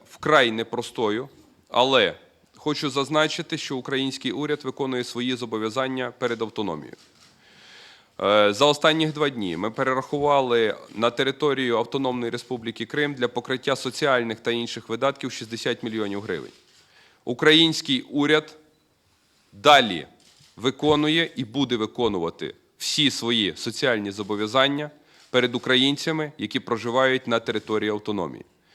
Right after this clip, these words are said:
Не дивлячись на неймовірну заборгованість автономії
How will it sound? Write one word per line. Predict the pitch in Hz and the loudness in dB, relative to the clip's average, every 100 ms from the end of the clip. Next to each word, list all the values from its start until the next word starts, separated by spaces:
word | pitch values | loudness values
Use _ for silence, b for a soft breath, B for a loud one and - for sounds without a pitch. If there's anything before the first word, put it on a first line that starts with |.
| B B B | B B B
Не | - 131 | 0 4
дивлячись | 156 175 156 - 156 | 6 4 2 -2 -4
на | 156 147 143 127 - - _ | 2 6 6 4 -6 -20 _
неймовірну | 120 160 165 156 139 117 107 | 2 4 4 2 0 0 -2
заборгованість | 117 117 127 127 95 80 78 - - - _ _ | 0 0 2 2 2 0 -6 -8 -14 -20 _ _
автономії | 117 113 143 135 104 90 73 | -2 0 0 2 2 -2 -6